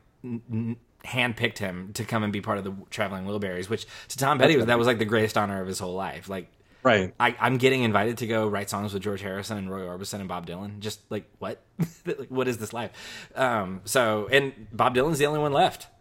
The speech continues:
Speaker 1: So that's
Speaker 2: Yeah.
Speaker 1: very sad.
Speaker 2: Very sad.
Speaker 1: Uh, but yeah, we, we should definitely, we'll do an episode on that. We'll t-, we'll, we'll do, we'll do one episode about the Traveling Wilburys where we talk about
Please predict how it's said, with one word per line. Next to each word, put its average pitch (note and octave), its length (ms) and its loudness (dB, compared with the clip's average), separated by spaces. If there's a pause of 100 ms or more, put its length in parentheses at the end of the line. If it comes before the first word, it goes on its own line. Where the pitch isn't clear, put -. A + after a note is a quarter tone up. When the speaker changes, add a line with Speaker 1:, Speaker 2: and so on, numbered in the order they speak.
(280)
Speaker 1:
So G#2 280 -8 (500)
that's A2 260 -10
Speaker 2:
Yeah. A#2 260 6
Speaker 1:
very G#2+ 160 -6
sad. G#2+ 280 -10 (580)
Speaker 2:
Very G2 120 -2
sad. F#2 360 0 (240)
Speaker 1:
Uh, C#3+ 600 4
but E3 140 4
yeah, F3+ 180 8
we, D#3 140 4
we D#3+ 140 2
should E3 140 4
definitely, C#3+ 260 2
we'll D3+ 100 6
do D3+ 120 2
an C3+ 60 4
episode A#2 280 0
on A2 80 0
that. G#2+ 140 -2
We'll A2 100 2
t-, B2+ 140 -2
we'll, D#3+ 180 6
we'll D#3 120 4
do, E3+ 180 10
we'll D#3 120 2
do F3 140 8
one C#3+ 560 0
episode A2+ 340 -4
about G#2+ 160 -4
the G#2 60 -12
Traveling G#2 320 -4
Wilburys F#2 400 -8
where F#2+ 100 -6
we G2 60 -6
talk G2 180 -8
about F#2 320 -10